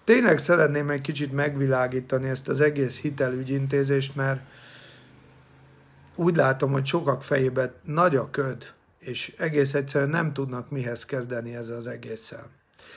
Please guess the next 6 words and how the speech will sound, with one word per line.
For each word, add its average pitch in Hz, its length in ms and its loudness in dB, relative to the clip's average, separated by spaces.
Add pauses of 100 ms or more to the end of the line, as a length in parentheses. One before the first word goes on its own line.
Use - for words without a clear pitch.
(120)
Tehát - 180 -10
kicsit 185 360 2
visszamennék 135 760 0
a 131 40 -4
múltba. 117 540 -4 (1400)
Kétezer-tizenháromban 165 2000 6